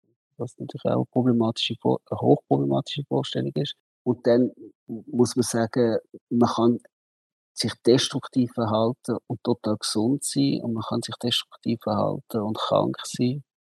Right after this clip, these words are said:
Und man kann krank sein, und das ist bei der überwiegenden Mehrheit von allen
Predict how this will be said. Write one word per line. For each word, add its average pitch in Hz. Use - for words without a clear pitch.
Und 135
man 113
kann 113
krank 113
sein, 135
und 110
das 110
ist -
bei 127
der -
überwiegenden 120
Mehrheit 120
von -
allen 113